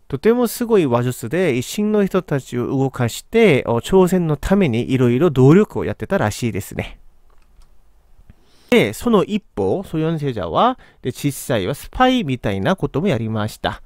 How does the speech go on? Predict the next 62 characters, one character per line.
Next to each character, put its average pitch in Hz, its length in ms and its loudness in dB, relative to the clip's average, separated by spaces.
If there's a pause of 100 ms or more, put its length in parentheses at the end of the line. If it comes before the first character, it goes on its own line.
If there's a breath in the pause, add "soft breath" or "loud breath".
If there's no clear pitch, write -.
(160)
朝 170 320 0
鮮 135 320 0
に 165 180 4
清 202 380 2
の 139 160 2
最 165 260 2
新 160 220 0
の 131 160 4
情 127 220 6
報 135 160 0
を 98 120 2
漏 110 200 4
ら 165 100 4
し - 140 -8
た 92 180 0
り、 247 240 0 (380 loud breath)
で、 127 100 0
こ - 160 0
っ - 20 2
そ 220 240 2
り 110 180 -2
明 147 360 4
に 165 280 2 (220 loud breath)
清 247 180 -2
の 233 120 2
動 117 280 -2
き - 180 -4
を 190 80 2
報 165 220 0
告 - 260 -8
し - 80 -14
た 107 120 -4
り 92 120 -8
と 90 100 -6
か 196 160 -2
し - 80 -8
て - 80 -6
た 117 140 -4
ら 101 100 -4
し 143 200 -2
い - 20 0
で 123 100 -4
す - 140 -14
ね。 180 260 4 (500 loud breath)
も 127 160 2
ち - 200 -4
ろ 151 100 4
ん 226 60 2
清 269 260 0
も 151 260 4
こ - 140 -2
れ 107 80 4
は 139 120 6
分 98 140 2
か 147 100 2
っ 170 40 2
て 190 160 2
い 151 60 2
る 117 100 -2
で - 140 -2
し - 100 -2
ょ 196 160 4